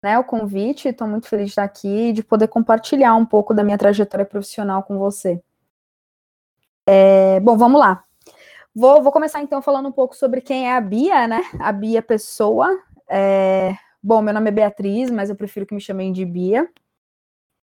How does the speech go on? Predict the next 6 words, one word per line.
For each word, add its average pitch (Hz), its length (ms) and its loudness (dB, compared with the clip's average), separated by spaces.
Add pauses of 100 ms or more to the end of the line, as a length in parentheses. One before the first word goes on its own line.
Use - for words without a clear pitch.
(100)
Eu 202 100 -2
sou 214 440 2
U 208 200 0
X 208 220 0
designer. 202 500 -4 (760)
É, 190 760 0